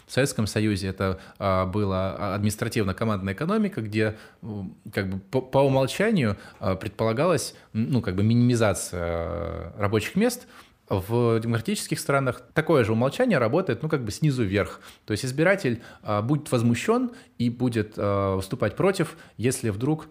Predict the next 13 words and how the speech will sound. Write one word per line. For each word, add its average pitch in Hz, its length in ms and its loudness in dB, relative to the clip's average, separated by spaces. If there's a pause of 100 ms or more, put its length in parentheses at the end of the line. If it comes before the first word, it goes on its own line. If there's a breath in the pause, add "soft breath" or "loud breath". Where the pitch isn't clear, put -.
(140 soft breath)
представители 120 640 0
партии, 101 540 -4
которая, 90 500 -4 (300)
этот 95 260 -12
избиратель, 95 420 -2
за 92 120 -10
которую 95 240 -4
партия 95 260 -4
голосует, 147 460 0 (240 loud breath)
вдруг 120 320 0
скажет, 107 320 2
что 107 560 -4
<clears throat> 170 160 4